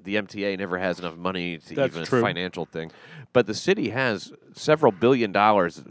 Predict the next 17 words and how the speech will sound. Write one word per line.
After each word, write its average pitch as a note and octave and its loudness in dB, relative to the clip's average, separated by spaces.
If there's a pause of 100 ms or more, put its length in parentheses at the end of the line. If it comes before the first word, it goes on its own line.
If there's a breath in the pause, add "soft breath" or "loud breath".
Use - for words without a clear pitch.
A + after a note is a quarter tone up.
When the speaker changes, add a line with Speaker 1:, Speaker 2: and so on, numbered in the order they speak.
(120)
Speaker 1:
that F#2 -2
they F#2+ 0
are E2 -4
supposed G2+ -2
to F#2 -8
give A#2 -6
to - -6 (160)
the - -6
M E2+ -2
T D#2 -6
A, F#2 -4
uh, E2 -8 (100)
and F2 -8
they F2 -4
haven't G#2+ -2
done B2+ -4
it. - -18